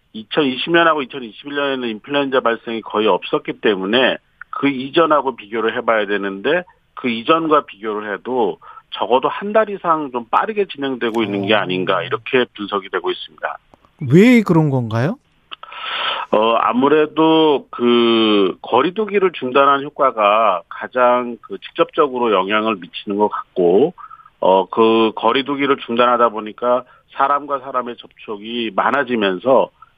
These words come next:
Speaker 1: 인플루엔자의 그 활동량도 상당히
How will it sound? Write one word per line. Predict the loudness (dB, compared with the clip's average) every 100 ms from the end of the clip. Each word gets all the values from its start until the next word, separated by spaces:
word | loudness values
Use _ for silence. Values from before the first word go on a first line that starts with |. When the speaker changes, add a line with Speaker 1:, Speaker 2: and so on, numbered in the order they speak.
| _
Speaker 1:
인플루엔자의 | -8 -2 2 4 2 0 4 4 4 0 -4
그 | -4 -8
활동량도 | -6 -10 -8 -4 -2 -4 -2 -4
상당히 | -4 -4 -2 -2